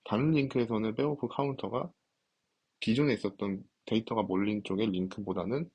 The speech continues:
더 작을 것이라는 보장이 없게 됩니다. 따라서 데이터가 집중된 링크만 기본 링크로 선택되는 문제가 발생하게 됩니다.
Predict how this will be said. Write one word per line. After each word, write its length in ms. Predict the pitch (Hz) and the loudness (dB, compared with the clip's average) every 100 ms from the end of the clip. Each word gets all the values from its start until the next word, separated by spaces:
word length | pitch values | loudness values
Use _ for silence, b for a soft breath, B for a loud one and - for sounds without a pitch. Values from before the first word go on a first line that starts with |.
| _ | _
더 160 | - 95 | -6 -6
작을 320 | - 95 120 | 0 2 2
것이라는 400 | 123 117 107 95 | 2 0 0 -2
보장이 320 | 92 95 95 | -2 0 0
없게 320 | 85 78 - 123 | -2 -4 -2 -2
됩니다. 340 | 87 85 - _ _ B B B B B B _ - | -4 -10 -18 _ _ B B B B B B _ 8
따라서 320 | 170 151 131 | 8 8 2
데이터가 380 | 104 110 123 113 | 0 0 0 -2
집중된 480 | - - 123 117 | -4 -4 0 0
링크만 500 | 98 95 131 120 117 | 0 0 0 0 0
기본 360 | 135 - 104 117 | -2 -2 0 2
링크로 340 | 107 98 98 | 0 -2 -4
선택되는 560 | 98 139 151 127 101 92 | -2 -2 -2 -2 -4 -4
문제가 420 | 82 85 85 104 | -6 -8 -8 -8
발생하게 540 | 120 90 - 90 87 98 | -10 -12 -12 -12 -12 -10
됩니다. 400 | 95 92 - | -8 -8 -12